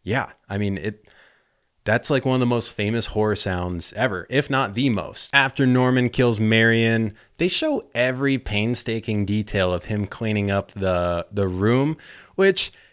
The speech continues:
is interesting, but at the same time, it felt like that's why this movie's, like, an hour and fifty minutes. Like, they could have cut at least half of that. It was, it was a little frustrating to watch. It's like, "All right, move on."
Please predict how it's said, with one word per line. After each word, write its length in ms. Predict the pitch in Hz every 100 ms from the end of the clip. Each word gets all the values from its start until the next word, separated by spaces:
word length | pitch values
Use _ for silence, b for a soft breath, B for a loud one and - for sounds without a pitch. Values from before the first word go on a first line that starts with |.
| b
is 180 | - 294
interesting, 600 | 233 233 - 180 - 151
but 80 | 139
at 80 | 139
the 60 | 135
same 280 | - 160
time, 380 | 143 151 143 135
it 140 | 131 110
felt 260 | 135 123
like 380 | 120 120 107 -
that's 420 | 92 95 95 113
why 200 | - 120
this 200 | 120 120
movie's, 360 | 127 117 113 110
like, 140 | 113
an 60 | 110
hour 280 | 113 117 117
and 100 | 117
fifty 300 | 123 117 120
minutes. 420 | 113 120 117 -
Like, 140 | 90
they 80 | 95
could 180 | - 139
have 160 | 123 -
cut 380 | - 101 95 - _
at 220 | - 90 87
least 280 | 98 95
half 300 | - 95 92
of 100 | 104
that. 280 | 101 104 101
It 60 | 101
was, 200 | 95 107 _
it 60 | 135
was 100 | 131
a 60 |
little 140 | 151 131
frustrating 640 | - 113 - 104 92 92
to 60 | 87
watch. 380 | 87 82 82 -
It's 100 | -
like, 140 | 92
"All 60 | 107
right, 180 | 131
move 220 | 120 139 147
on." 480 | 156 151 123 87